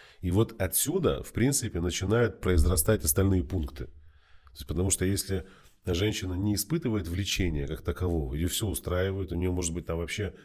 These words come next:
низкая сексуальная конституция, это в наименьшей степени принесет какие-то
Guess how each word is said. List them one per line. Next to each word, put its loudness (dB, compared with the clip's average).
низкая 2
сексуальная 2
конституция, -2
это 2
в 4
наименьшей 2
степени -6
принесет -4
какие-то -2